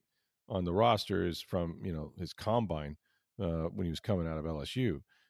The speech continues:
not what he is now. Uh, so, you know, I, there wasn't a whole lot made, you know, Bowles was completely dismissive, as you would expect, 'cause that's kinda how he is anyway.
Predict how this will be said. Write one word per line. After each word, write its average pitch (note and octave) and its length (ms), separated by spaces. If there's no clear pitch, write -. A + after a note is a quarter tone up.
not F#2 220
what F2+ 120
he E2+ 140
is D#2 140
now. F#2+ 320
Uh, E2 300
so, C3 420
you C3+ 140
know, A2 200
I, - 120
there C3+ 180
wasn't C3+ 340
a A#2+ 100
whole C3 300
lot A#2+ 280
made, A#2+ 260
you A#2 100
know, G#2 120
Bowles A2+ 600
was G#2+ 520
completely G2 440
dismissive, F#2 520
as E2+ 140
you E2+ 120
would F2 80
expect, F#2 380
'cause E2 120
that's D2+ 220
kinda D#2 180
how D2+ 160
he D2+ 140
is D#2+ 120
anyway. G#2 380